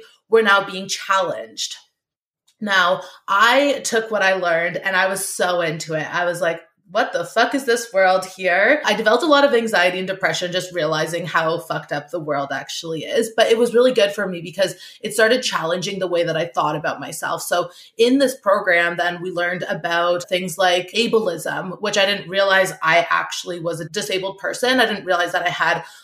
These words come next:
a lot of my own beliefs around ability. And I didn't realize that I had a lot of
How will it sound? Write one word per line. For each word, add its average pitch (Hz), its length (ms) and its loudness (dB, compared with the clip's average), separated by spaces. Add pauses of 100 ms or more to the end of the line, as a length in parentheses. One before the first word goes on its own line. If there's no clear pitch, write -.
a - 60 -14
lot 185 200 2
of 190 80 2
my 196 240 2
own 185 240 0
beliefs 175 580 -10
around 170 440 0 (280)
ability. 190 600 0
And 175 120 0
I 180 60 2
didn't 196 180 -6
realize 185 340 2
that 180 100 0
I 180 80 0
had 190 200 -2
a 190 60 2
lot 180 280 0
of 190 220 4